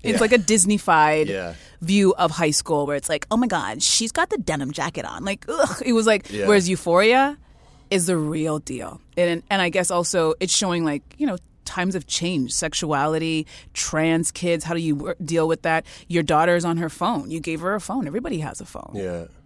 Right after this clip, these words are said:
Speaker 1: Right? But she's on her phone and she's in her bedroom and she's making money on Pornhub.
Speaker 2: Yeah.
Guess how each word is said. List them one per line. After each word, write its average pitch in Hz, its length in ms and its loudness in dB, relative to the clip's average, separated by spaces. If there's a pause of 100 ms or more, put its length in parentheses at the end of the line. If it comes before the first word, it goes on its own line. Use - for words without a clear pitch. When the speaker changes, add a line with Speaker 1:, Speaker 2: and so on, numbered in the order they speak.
Speaker 1:
Right? 202 300 -6
But - 120 -6
she's - 220 -6
on 147 140 -4
her 143 80 -6
phone 165 280 -2
and 147 140 -2
she's 151 180 -6
in 151 80 -4
her 139 100 -6
bedroom 151 380 -4
and 139 80 -6
she's - 160 -8
making 156 260 -4
money 151 480 -6
on 147 180 -8
Pornhub. - 460 -6 (160)
Speaker 2:
Yeah. 95 280 -8